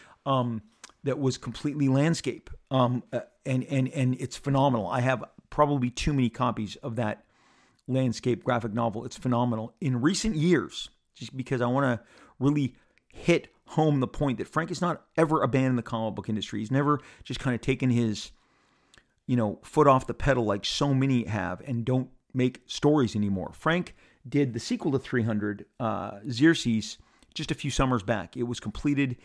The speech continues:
It also is in landscape format. It's fantastic. But it provided, like, literally a storybo-,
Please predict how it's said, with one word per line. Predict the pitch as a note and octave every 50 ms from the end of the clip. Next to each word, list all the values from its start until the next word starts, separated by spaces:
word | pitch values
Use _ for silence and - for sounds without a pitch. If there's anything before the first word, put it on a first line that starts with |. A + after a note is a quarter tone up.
| - - -
It | - C#3+ C#3+ - _
also | - D3+ D#3 D3 - - B2 A#2 F#2+
is | A#2+ A2
in | A2+ A#2 A2+
landscape | A#2 A2+ A2+ G#2+ - - A2+ F#2+ - -
format. | A#2+ A#2 A#2 A#2 B2 -
It's | B2+ - -
fantastic. | - - C3 A#2+ - D3+ C#3+ C#3+ C3+ - - - _ _ _ _ - - - - _ _ _ - - -
But | B2+ C3
it | C3 B2+
provided, | - - C3+ A#2 B2 C#3 D#3+ F3+ E3 C3+ A#2+ A#2 A#2 C3 - _ _ _ _ _
like, | - A#2+ A2+ -
literally | B2 C3 F#3+ A3+ A3 D#3+ B2+ A2 A2 G#2+ G#2 G#2+ B2 - _ _ _ _ _ -
a | C3+ A#2+
storybo-, | - - - - E3+ F3+ F#3 F3+ D3+ B2+ A2 G2+ B2 -